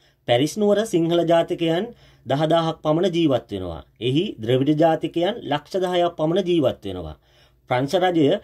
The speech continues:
මෙම ශ්‍රී ලාංකිකයන්ගේ සුභ සිද්ධිය වෙනුවෙන් ගොඩක් දේවල් සිදු කරනවා. මෙසේ ප්‍රංශය සහ ශ්‍රී ලංකාව අතර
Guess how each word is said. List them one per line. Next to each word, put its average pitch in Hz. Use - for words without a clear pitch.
මෙම 139
ශ්‍රී 156
ලාංකිකයන්ගේ 160
සුභ 165
සිද්ධිය 175
වෙනුවෙන් 147
ගොඩක් 143
දේවල් 151
සිදු 175
කරනවා. 98
මෙසේ 135
ප්‍රංශය 147
සහ 175
ශ්‍රී 151
ලංකාව 151
අතර 160